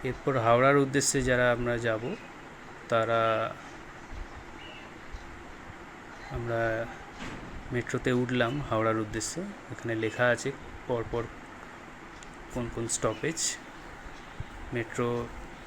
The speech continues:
দরজা বন্ধ হলো, এবার স্টার্ট হল, মানে,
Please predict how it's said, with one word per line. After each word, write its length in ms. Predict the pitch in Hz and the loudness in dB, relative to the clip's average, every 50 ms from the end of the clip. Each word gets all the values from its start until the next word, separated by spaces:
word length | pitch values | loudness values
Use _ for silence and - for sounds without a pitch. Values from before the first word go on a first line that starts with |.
| - - - - - - - - - - - - - - - - - - - - - | -14 -14 -14 -14 -14 -14 -14 -14 -14 -14 -14 -14 -14 -16 -16 -16 -14 -14 -12 -8 -4
দরজা 400 | 156 139 143 127 120 120 135 123 | 2 4 4 4 6 6 4 4
বন্ধ 280 | 117 120 120 117 117 135 | 4 4 2 2 2 2
হলো, 400 | 139 131 127 117 110 131 165 185 | 4 4 4 4 4 2 2 2
এবার 260 | 156 113 113 113 107 | 0 0 -2 -4 -4
স্টার্ট 440 | - - - - 131 117 120 117 - - | -4 -4 0 4 6 6 6 6 4 0
হল, 100 | 123 113 - 127 | -4 -4 -2 -2
মানে, 260 | 135 127 120 120 | -2 0 0 0